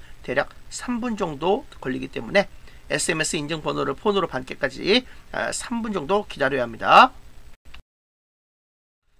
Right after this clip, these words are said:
자, 이 비밀번호를 입력한 후에 에스엠에스 비밀번호 전송받을 때까지 대략 삼 분 정도 기다리라고 했죠. 그러면은, 에, 에스엠에스 비밀번호가, 아, 각각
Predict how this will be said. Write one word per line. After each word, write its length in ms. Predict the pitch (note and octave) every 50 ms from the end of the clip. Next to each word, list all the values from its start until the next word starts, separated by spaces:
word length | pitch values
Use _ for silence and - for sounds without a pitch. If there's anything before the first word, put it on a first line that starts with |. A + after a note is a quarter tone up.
| - - - -
자, 120 | - G3+
이 160 | G#3+ B3 A#3+ -
비밀번호를 840 | - B3+ A#3 B3+ C4+ D4 D4+ D4 C#4+ C4+ C#4+ C#4 C#4 C#4 C4+ D4+
입력한 540 | C4+ A3 G#3 A3 A#3 A#3+ - - C4 B3+ B3+
후에 540 | - C#4+ D4 D4 C4 G#3 F#3+ G#3 G3 - D#3+
에스엠에스 640 | E3+ - - B3 A#3 A#3 A3+ A3 - - C4 B3
비밀번호 560 | - - G3 F3+ G3+ G#3 G#3 F#3 F#3+ G3 A3 A3
전송받을 520 | - E3 D#3 D#3+ G3+ F#3 E3+ D#3 D#3+ E3
때까지 360 | G3+ F#3+ - D#3+ D3 D3+ D3
대략 260 | - - D#3 - -
삼 260 | - - - A#3+ B3 A#3
분 120 | C4 A#3+
정도 340 | A#3 G3+ F3+ F3 G3+ G#3+ G#3 - - -
기다리라고 440 | - - D3+ D#3+ D#3 C3+ C#3 B2 B2
했죠. 240 | A2+ - - - - - - - -
그러면은, 540 | - - D#3 D3+ D#3 F3 F3 D#3 D3+ D#3+ D3 - - - - - - -
에, 180 | - B2+ B2+ -
에스엠에스 600 | - D3+ - - F3 E3+ E3 D#3 D3+ - F3+ F3
비밀번호가, 880 | - - C#3 C#3+ D3+ D3 C#3 C3+ C#3 D#3+ D3 C#3+ C3 C3 C#3 D3+ - - - - - -
아, 100 | - - -
각각 380 | - D3 C3+ - - D#3 D#3